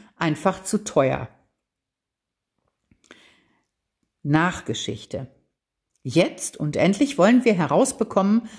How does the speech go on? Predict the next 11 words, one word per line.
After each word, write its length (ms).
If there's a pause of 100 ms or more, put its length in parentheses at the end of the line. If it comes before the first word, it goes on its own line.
(160)
warum 340
wir 180
keine 420
Trachten 480
tragen. 460 (500)
Also, 340 (260)
in 160
Bayern 440 (280)
trägt 380
man 320
diese 480